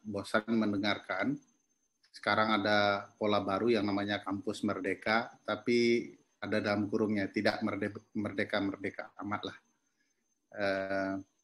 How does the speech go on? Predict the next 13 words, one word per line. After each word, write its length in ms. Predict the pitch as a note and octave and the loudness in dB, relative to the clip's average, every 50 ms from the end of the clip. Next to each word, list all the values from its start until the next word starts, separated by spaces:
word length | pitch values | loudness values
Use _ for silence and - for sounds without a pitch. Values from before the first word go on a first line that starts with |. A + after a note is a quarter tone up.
| _ _ _ _ _ - - - - - | _ _ _ _ _ 2 2 2 2 4
metode 400 | - A#2 A#2 - B2 A#2+ C3 B2+ B2+ B2 | 2 2 6 6 6 6 8 6 6 6
Socratic 640 | - - C3 A2+ - - A2+ A2+ - - C3 C3 - C#3+ | 4 0 0 0 4 6 6 6 6 4 -2 2 4 6
ini, 400 | C#3+ D3 A#2+ G#2+ A2 B2+ D#3+ E3+ D#3+ - _ | 6 6 6 6 4 2 0 0 -4 -8 _
eh, 640 | - G#2+ G2+ G2+ G2+ G2+ G2+ G2 G2+ G2+ G2+ G2 G2+ - - _ _ _ | -4 -2 0 0 0 0 0 0 -2 -4 -4 -6 -10 -12 -14 _ _ _
sebenarnya 720 | - - - A2+ G#2+ A2 G#2+ A2 G#2+ G#2+ A#2 B2+ C3 C3+ | -12 -4 -2 0 0 2 2 4 4 4 6 4 4 4
berbasis 800 | A#2+ B2 G#2+ G2+ G2 F#2+ F#2 - - C#3 C3 C3 - - - - _ _ _ _ _ | 4 2 2 2 2 0 0 0 0 0 0 0 -2 -8 -14 -18 _ _ _ _ _
kepada, 720 | - - - - G2 F#2 F#2 F#2 G2+ A2 A#2 A#2+ A#2+ A#2+ A#2+ - - _ _ _ _ _ _ _ _ _ - | -10 -6 -2 0 2 2 2 2 2 4 4 4 4 2 0 -6 -12 _ _ _ _ _ _ _ _ _ 0
tadi 340 | G2+ G2+ G2+ A2+ A#2+ B2+ A#2+ | 2 2 4 4 2 2 4
saya 240 | - A#2+ A2 G2+ | 4 4 4 4
dengar 400 | G#2+ G2+ G#2+ A2+ A#2 A#2 B2 A#2 | 2 2 2 4 4 4 2 2
panelis 400 | - G#2+ G#2 G#2+ G#2 G#2+ G#2 - | 0 -2 0 0 0 0 -2 -6
pertama 480 | - _ - - - G2 G2 G#2 A2+ A2+ | -8 _ -8 -6 -4 -4 0 2 4 4
mengatakan, 960 | A2 G#2+ G#2+ G#2 G2 F#2+ - - G2 G2 - - A2 A2 A2 G#2+ A2 A2+ A2+ | 4 2 2 0 0 0 0 0 0 0 0 -2 0 2 4 4 2 2 0